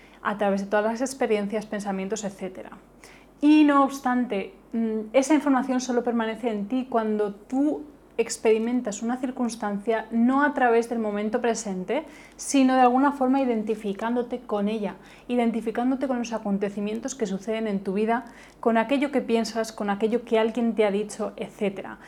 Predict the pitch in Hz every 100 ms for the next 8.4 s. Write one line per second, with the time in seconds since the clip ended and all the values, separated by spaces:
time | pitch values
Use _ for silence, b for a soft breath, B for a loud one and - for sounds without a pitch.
0 | B - 262 302 269 269 254 262 247 226
1 | 226 269 262 233 220 208 254 220 190 190
2 | 247 269 254 - 202 233 330 - 269 247
3 | 240 262 294 254 220 - 185 170 180 175
4 | 202 202 214 196 196 214 185 165 175 180
5 | 180 - 175 156 - - _ - - -
6 | - B B B - 254 262 277 302 269
7 | 233 220 269 269 226 208 233 233 220 220
8 | 247 254 220 311